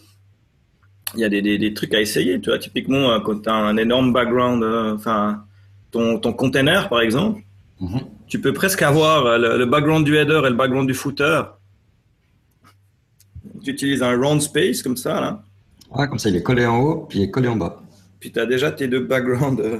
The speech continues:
Speaker 1: <laughs> je sais pas, à essayer, euh, je
Speaker 2: Disons qu'à une certaine époque, ça m'a, ça m'aurait bien servi, ça.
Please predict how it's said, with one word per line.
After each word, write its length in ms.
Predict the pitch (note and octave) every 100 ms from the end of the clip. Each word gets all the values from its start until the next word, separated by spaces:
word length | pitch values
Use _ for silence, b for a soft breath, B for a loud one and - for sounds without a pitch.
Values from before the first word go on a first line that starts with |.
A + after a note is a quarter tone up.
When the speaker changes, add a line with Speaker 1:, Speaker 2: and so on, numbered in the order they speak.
| A2
Speaker 1:
<laughs> 160 | - -
je 80 |
sais 160 | C#3 C#3+
pas, 220 | G#2 -
à 100 | -
essayer, 400 | D3 C#3+ D3 B2
euh, 220 | D3+ A#2 A2
je 140 | A2 A2 - b b b b b _ -
Speaker 2:
Disons 140 | - D3+
qu'à 80 |
une 60 | C3+
certaine 260 | C3 C3+ C3
époque, 240 | C3+ E3
ça 140 | -
m'a, 260 | G#2+ G2+ G2+
ça 140 | G2+
m'aurait 160 | F#2+ E2+
bien 100 | G#2
servi, 340 | B2 C#3 G#2
ça. 240 | G2+ F#2+